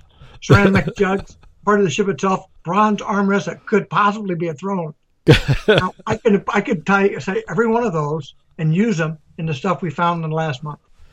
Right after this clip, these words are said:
Speaker 2: Well, I mean, when you find a sword, isn't that a personal protection device?
Speaker 1: Absolutely.
Speaker 2: It was, it was most likely used to keep, uh, robbers and cutthroats at bay.
Speaker 1: Uh, yeah.
Speaker 2: <laughs> Yeah, it, you could, just by the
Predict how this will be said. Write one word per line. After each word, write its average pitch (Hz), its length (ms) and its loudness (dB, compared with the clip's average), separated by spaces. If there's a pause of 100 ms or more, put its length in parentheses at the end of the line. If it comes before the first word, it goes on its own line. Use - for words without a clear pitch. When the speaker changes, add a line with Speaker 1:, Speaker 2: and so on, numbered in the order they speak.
(560)
Speaker 2:
Well, 156 300 6
I 147 160 6
mean, 127 440 2
when 151 200 6
you 156 100 6
find 151 300 6
a 117 40 0
sword, 151 460 6
isn't 120 280 -2
that 123 180 4
a 113 80 2
personal 117 400 0
protection 123 480 -2
device? 143 560 0 (180)
Speaker 1:
Absolutely. 160 840 0
Speaker 2:
It 160 80 8
was, 156 160 8
it 160 120 6
was 147 180 8
most 156 320 4
likely 156 380 4
used 135 280 2
to 135 80 -2
keep, - 380 0
uh, 127 280 4 (400)
robbers 151 380 4
and 135 100 0
cutthroats 156 540 2
at 104 140 -6
bay. 92 280 -8 (640)
Speaker 1:
Uh, 160 560 -4 (400)
yeah. 143 340 -2
Speaker 2:
<laughs> - 40 -20 (1080)
Yeah, 135 120 6
it, 180 240 8
you 190 160 2
could, 156 280 4
just 175 220 4
by 151 220 10
the 117 500 4